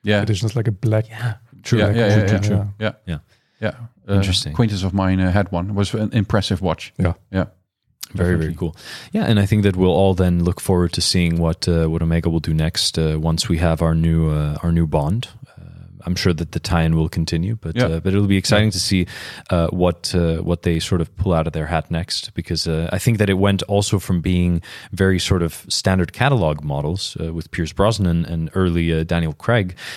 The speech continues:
Speaker 3: to being, like, watches made specifically for the movie.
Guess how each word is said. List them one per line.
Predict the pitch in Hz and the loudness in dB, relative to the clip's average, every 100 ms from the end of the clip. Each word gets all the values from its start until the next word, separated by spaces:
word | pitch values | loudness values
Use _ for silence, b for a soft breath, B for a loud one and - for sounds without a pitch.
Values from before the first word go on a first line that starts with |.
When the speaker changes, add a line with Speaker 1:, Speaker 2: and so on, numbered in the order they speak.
| B | B
Speaker 3:
to | - 95 | -2 2
being, | 95 95 90 | 2 2 0
like, | 87 85 - - | 0 -2 -6 -2
watches | 95 87 - 85 | 0 0 -2 -2
made | 85 80 | 0 0
specifically | - - - - - 92 78 | -4 -2 -2 -2 -2 -4 -4
for | 73 87 | -4 -4
the | 71 | -2
movie. | 85 78 69 | -2 -2 -6